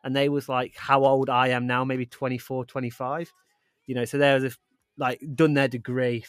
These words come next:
Speaker 1: finished, you know, and gone into the industry a bit. I, yeah, he was working in the industry at, at that point. I had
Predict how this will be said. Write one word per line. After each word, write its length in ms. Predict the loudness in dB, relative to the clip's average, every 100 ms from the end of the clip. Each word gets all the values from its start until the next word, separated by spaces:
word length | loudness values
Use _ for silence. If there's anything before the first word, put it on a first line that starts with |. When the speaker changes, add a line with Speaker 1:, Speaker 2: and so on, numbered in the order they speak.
| 0
Speaker 1:
finished, 540 | 0 2 -2 -6 -14 _ _ _ _ -8
you 100 | -4
know, 260 | 0 0 0
and 280 | -2 -2 -6 _
gone 200 | 0 2
into 260 | 0 -4 -8
the 260 | -8 -8 -8
industry 360 | -8 -8 -6 -6
a 40 |
bit. 400 | -2 0 2 0 _ _ _ _ _ _ _
I, 340 | 6 8 6 2 _ _ -4
yeah, 200 | 2 2
he 160 | 2 -2
was 120 | 0
working 320 | 2 0 -2
in 60 | -8
the 20 |
industry 320 | -8 -8 -8
at, 100 | -8
at 100 | -6 -6
that 180 | -6
point. 320 | _ -8 -8 -10 _ _ -12 4
I 220 | 6 8
had 220 | 4 -2